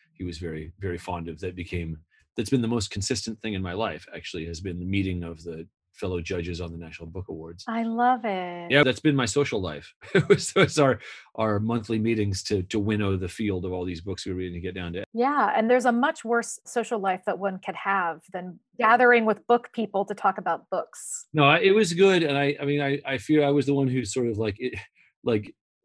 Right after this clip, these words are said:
Speaker 1: gently but leading by example. So, you know, "Why don't we have, why don't we have drinks while we do this?" <laughs>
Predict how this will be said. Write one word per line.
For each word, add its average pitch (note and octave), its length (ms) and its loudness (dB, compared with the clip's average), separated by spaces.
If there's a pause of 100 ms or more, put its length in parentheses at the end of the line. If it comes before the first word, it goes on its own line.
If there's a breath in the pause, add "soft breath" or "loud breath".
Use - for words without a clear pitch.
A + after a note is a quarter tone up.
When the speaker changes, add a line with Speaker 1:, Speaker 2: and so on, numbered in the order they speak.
Speaker 1:
gently C3+ 360 6
but B2+ 140 -2
leading C3+ 320 4
by A#2+ 120 2
example. A#2+ 500 2
So, G2 100 -4
you D#3 80 0
know, G#3+ 80 0
"Why G#3+ 180 4
don't G#3 120 2
we G3 100 2
have, F3+ 320 0
why E3 120 0
don't F3 100 0
we F3 80 2
have E3 160 2
drinks G3+ 280 0
while C#3 120 4
we B2+ 80 2
do A#2 160 2
this?" A#2 280 2
<laughs> F3+ 960 4